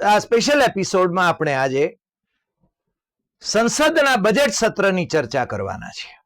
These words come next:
અને બજેટ સત્ર શરૂ થાય એ પહેલા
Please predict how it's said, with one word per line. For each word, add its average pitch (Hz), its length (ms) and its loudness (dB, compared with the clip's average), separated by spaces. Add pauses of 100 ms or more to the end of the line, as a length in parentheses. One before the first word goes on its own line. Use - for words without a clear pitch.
(920)
અને 220 160 0
બજેટ 220 500 2
સત્ર 240 440 0
શરૂ 214 360 2
થાય 202 280 2
એ 190 140 0
પહેલા 190 340 2